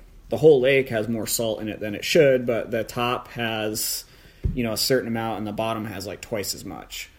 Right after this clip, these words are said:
And that difference in salinity from the top bot to bottom, uh,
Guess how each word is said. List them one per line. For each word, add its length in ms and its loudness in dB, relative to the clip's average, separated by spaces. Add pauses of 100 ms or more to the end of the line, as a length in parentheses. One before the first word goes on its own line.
(500)
And 300 0
that 380 -2
difference 720 0 (100)
in 160 0
salinity 640 0
from 160 -6
the 80 -4
top 540 -6
bot 320 0
to 80 -12
bottom, 640 -2 (180)
uh, 360 -6